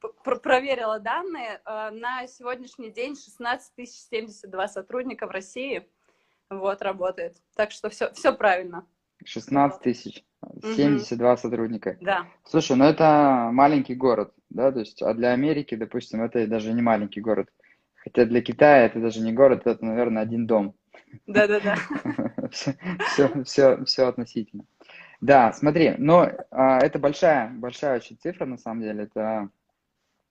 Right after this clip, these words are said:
Speaker 2: это много, много людей.
Speaker 1: Мгм.
Speaker 2: Поговорим ещё сегодня много о наших командах в пиццериях. А, но первый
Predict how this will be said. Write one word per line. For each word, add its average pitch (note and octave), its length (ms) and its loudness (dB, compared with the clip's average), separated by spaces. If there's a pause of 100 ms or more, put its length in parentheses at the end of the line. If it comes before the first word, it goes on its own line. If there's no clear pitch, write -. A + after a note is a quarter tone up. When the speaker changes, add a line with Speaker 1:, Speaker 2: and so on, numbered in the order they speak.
(140)
Speaker 2:
это A2+ 180 -6
много, A2+ 540 0 (560)
много A#2 260 -2
людей. D3 560 0 (260)
Speaker 1:
Мгм. A#3+ 480 -8 (480)
Speaker 2:
Поговорим C#3+ 420 6
ещё A#2+ 500 0 (300)
сегодня A#2+ 560 0
много A2+ 460 2
о A#2 380 2
наших A2+ 360 -6
командах C3 640 -2 (140)
в - 40 -20
пиццериях. A2+ 520 -2 (500)
А, A2+ 760 0 (300)
но C3 200 0
первый D3 500 4